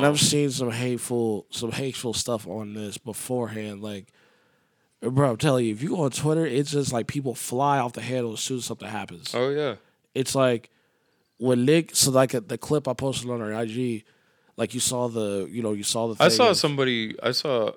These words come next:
Speaker 2: a news source of some sort post rapper Nick Cannon. I was like,
Speaker 1: It's
Speaker 2: I
Speaker 1: not a
Speaker 2: don't,
Speaker 1: fucking rapper,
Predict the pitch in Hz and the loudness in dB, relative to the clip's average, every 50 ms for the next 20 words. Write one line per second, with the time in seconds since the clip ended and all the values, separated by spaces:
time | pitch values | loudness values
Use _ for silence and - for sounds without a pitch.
0 | _ - 120 113 107 104 110 107 110 120 120 113 - - - 110 101 101 98 92 | _ 0 2 2 2 2 -2 -4 -4 -4 -4 -4 -6 -6 -4 -2 0 0 -2 -2
1 | - - - - - - _ - 113 104 95 - - - 107 104 101 90 - 98 | -4 -10 -12 -14 -16 -18 _ -4 -4 -4 -4 -6 -8 -10 -8 -10 -10 -10 -8 -8
2 | 95 92 92 - _ _ _ _ _ _ _ _ _ _ _ _ _ _ _ _ | -6 -8 -8 -10 _ _ _ _ _ _ _ _ _ _ _ _ _ _ _ _
3 | _ _ - 131 117 107 101 - - - _ _ _ _ _ - 110 110 113 117 | _ _ 2 4 4 4 2 -2 -8 -10 _ _ _ _ _ -4 0 6 8 8
4 | 123 131 135 - 151 139 139 131 120 107 107 117 123 - _ _ - - 110 107 | 8 6 4 2 2 2 2 2 0 -4 -2 -2 -2 -2 _ _ -8 -4 -2 -2
5 | 107 98 95 92 90 95 101 107 107 104 98 95 90 90 - _ _ _ _ _ | -2 -2 -4 -4 -4 -4 -4 -4 -4 -4 -4 -4 -6 -6 -8 _ _ _ _ _
6 | _ _ _ _ _ _ _ _ _ _ - - - - 113 117 127 117 - - | _ _ _ _ _ _ _ _ _ _ -10 -4 -2 0 2 2 0 -2 -4 -6
7 | 98 95 - 82 80 82 82 80 - 76 | -6 -6 -6 -8 -6 -6 -6 -8 -8 -10